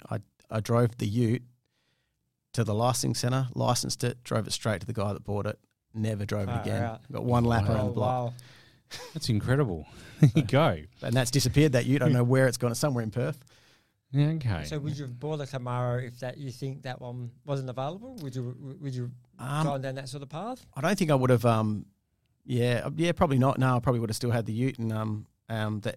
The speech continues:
Speaker 1: the other car I'm doing, my E H that I've had for ten years, that's the car that's been the, the long-term goal to get that one done. So it's just that that particular car was available, and, and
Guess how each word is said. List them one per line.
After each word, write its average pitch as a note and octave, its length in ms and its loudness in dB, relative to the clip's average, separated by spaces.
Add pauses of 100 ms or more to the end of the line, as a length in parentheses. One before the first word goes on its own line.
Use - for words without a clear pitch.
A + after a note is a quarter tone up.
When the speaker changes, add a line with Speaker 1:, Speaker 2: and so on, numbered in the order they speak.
(100)
Speaker 1:
the A2 220 -2
other A2+ 140 0
car A2 180 -2
I'm G#2 100 0
doing, A2 160 0
my G#2 180 -2
E G#2 120 -2
H A2 220 -2
that G#2+ 60 -4
I've G2 80 -4
had G2+ 140 -2
for - 80 -14
ten G2 240 -2
years, G#2+ 200 -2
that's A2+ 180 -4
the G2 100 -8
car G#2 240 -4
that's G2 160 -6
been F#2+ 220 -4
the, F#2+ 180 -4 (640)
the G#2 100 -2
long-term G#2 440 2
goal G2+ 160 2
to G#2 60 2
get G2 120 -2
that G#2+ 140 0
one G#2+ 160 2
done. G2 240 0
So F#2+ 320 -2 (200)
it's - 120 -8
just A#2 160 -2
that - 80 -8 (160)
that - 220 -4
particular F#2+ 420 -6
car F#2+ 240 -2
was F#2+ 140 -2
available, F#2+ 500 -4
and, A#2+ 260 -4
and G2 320 -6